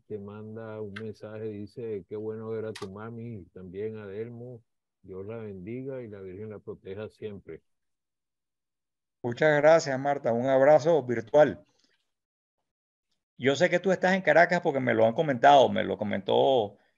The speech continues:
Speaker 2: este, Giancarlo, que estabas aquí en Caracas. Entonces, bueno, eh, tal vez algún momento nos veamos.
Speaker 1: Bueno, entonces,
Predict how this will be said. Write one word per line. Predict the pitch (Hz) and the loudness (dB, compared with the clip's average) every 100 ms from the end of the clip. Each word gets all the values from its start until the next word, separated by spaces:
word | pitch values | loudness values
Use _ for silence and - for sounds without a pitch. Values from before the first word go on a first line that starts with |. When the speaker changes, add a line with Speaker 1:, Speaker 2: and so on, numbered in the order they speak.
| _ | _
Speaker 2:
este, | - - - 50 50 87 _ _ - | -12 -10 -6 -6 -6 -8 _ _ -2
Giancarlo, | 104 98 160 135 87 | 2 8 8 8 0
que | 98 | -4
estabas | - 107 127 | 0 2 2
aquí | 120 117 | -2 -6
en | |
Caracas. | 113 113 113 - - _ _ _ _ _ _ | 0 2 0 -4 -12 _ _ _ _ _ _
Entonces, | - 90 107 | -10 -6 0
bueno, | 123 120 90 | 0 0 -6
eh, | 82 - - - | -10 -14 -14 -4
tal | 110 | 0
vez | 123 135 | 4 4
algún | 143 139 143 143 | 4 0 -6 -6
momento | 143 139 147 | -4 -2 -2
nos | 143 127 | 0 2
veamos. | 117 120 107 - _ _ _ _ _ _ _ _ _ _ _ _ _ _ _ _ _ _ _ _ _ _ _ _ _ _ _ _ _ _ _ _ _ _ _ _ | 4 4 0 -8 _ _ _ _ _ _ _ _ _ _ _ _ _ _ _ _ _ _ _ _ _ _ _ _ _ _ _ _ _ _ _ _ _ _ _ _
Speaker 1:
Bueno, | - 95 95 104 92 | -16 -14 -14 -16 -18
entonces, | 107 - 107 101 98 117 113 110 110 | -20 -16 -12 -12 -12 -8 -6 -6 -10